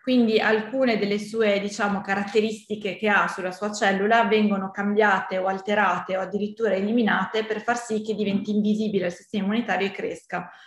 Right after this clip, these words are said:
perché purtroppo il suo scopo è quello di crescere. Quindi molto spesso il sistema immunitario fallisce.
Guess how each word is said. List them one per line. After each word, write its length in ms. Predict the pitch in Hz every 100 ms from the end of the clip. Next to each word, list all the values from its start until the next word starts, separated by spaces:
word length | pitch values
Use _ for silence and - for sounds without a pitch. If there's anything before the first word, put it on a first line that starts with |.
| _
perché 240 | 220 214
purtroppo 360 | 220 226 208 196
il 80 | 202
suo 80 | 226
scopo 340 | - 196 208
è 60 | 208
quello 160 | 185
di 100 | 175
crescere. 760 | - - - 127 - 185 180 _ _
Quindi 220 | 240 208
molto 340 | 214 233 220 233
spesso 360 | - 220 214
il 40 | 214
sistema 320 | 208 214 190
immunitario 480 | 190 208 208 185 190
fallisce. 840 | - 170 170 - - - - _